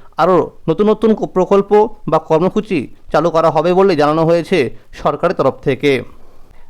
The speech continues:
ইতিমধ্যে যুবশ্রী প্রকল্পের নতুন আপডেট পাওয়া গেছে। একটি পরিবারের একের অধিক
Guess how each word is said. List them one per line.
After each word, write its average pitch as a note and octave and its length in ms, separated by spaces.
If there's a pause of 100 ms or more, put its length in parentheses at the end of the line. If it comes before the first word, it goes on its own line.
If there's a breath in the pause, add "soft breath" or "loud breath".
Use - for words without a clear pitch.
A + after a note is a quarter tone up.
ইতিমধ্যে A#3+ 540
যুবশ্রী G#3 460
প্রকল্পের A3 360
নতুন F3+ 240
আপডেট C#3 460
পাওয়া D3+ 200
গেছে। C#3+ 420 (220 soft breath)
একটি D3+ 340
পরিবারের F3 520
একের C#3 320
অধিক D#3 480